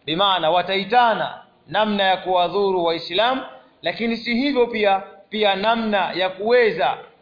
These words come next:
eh, kuwaathiri Waislamu na kunufaika na zile neema ambazo Allah alizowapa.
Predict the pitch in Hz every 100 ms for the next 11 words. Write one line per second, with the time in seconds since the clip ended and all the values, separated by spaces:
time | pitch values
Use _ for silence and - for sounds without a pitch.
0 | _ - 170 190 220 226 208 202 202 196
1 | 196 254 247 208 196 185 190 208 214 190
2 | 190 208 208 208 202 214 233 247 233 202
3 | 180 190 196 220 233 214 202 190 190 185
4 | 190 202 190 175 170 151 165 165 156 147
5 | 117